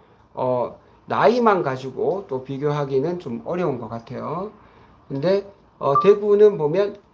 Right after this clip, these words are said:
서구가 제일 많습니다. 서구가, 서구가 제일 많고 수성구가 제일 적은 편이고, 그러니까, 어, 대구를 예로 들자면 수성구는 유방암이 위험하고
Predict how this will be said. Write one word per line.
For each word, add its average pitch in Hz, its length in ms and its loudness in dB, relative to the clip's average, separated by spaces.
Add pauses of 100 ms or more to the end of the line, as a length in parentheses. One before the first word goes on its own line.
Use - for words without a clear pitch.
(100)
서구가 247 800 2
제일 127 220 -10
많습니다. 107 580 -16
서구가, 123 760 -4
서구가 139 280 0
제일 127 160 -4
많고 202 600 0 (380)
수성구가 196 840 0 (140)
제일 123 280 -12
적은 147 320 -4
편이고, 127 600 -4 (380)
그러니까, 165 400 2 (340)
어, 135 360 -4 (300)
대구를 208 460 6
예로 151 220 2
들자면 143 680 -4 (180)
수성구는 226 840 2
유방암이 156 600 0
위험하고 117 800 -8